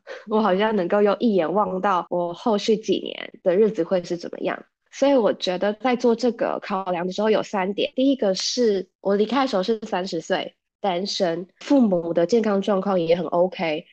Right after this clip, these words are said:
我没有任何的 attachment，就我没有任何的负担，我没有家人一定要，我需要在他们旁边去照顾他们。呃，我没有另外一半，我需要跟他们去说，OK，我们一起来看我们下一步要怎么走。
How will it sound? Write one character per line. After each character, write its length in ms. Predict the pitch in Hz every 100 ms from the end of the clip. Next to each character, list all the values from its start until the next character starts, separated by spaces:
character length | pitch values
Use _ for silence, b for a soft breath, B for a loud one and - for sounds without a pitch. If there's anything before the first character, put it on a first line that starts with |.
| _
我 120 | 190
没 140 | 180 247
有 120 | 254
任 240 | 247 262
何 220 | 208 180 170
的 160 | 185
attachment， 800 | - 185 - 190 - - - 185
就 120 | 208
我 80 | 180
没 120 | 165
有 200 | 208 196
任 160 | 214 196
何 80 | 165
的 100 | 156
负 240 | - 196
担， 280 | 165 156 147 - _ _
我 100 | -
没 180 | 190 196
有 100 | 226
家 200 | 208 214
人 240 | 226 190 -
一 20 |
定 280 | 185 240 214
要， 520 | 208 190 175 - - _
我 160 | - 185
需 200 | 180 214
要 220 | 226 233
在 200 | 220 254
他 100 | 196
们 160 | 196 175
旁 240 | - 160 165
边 200 | 175 180
去 160 | 220
照 240 | 208 208 175
顾 140 | 175
他 240 | 180 156
们。 180 | 160 - - _ -
呃， 280 | 185 175 170
我 100 | 175
没 140 | 220
有 140 | 247
另 200 | 220 247
外 140 | 220 196
一 120 | 160
半， 300 | - 190 160
我 80 | 156
需 180 | - 214
要 120 | 196
跟 180 | 196 190
他 140 | 190
们 180 | 190 175
去 160 | -
说， 180 | 185 196
OK， 480 | 196 190 202 208 196
我 120 | 175
们 120 | 170 -
一 100 | 233
起 220 | - 185
来 420 | 165 156 151 170 -
看 200 | 240 196
我 60 |
们 100 | 156
下 240 | 160 220 180
一 40 |
步 100 | 175
要 140 | 190 180
怎 120 | -
么 120 | -
走。 260 | - -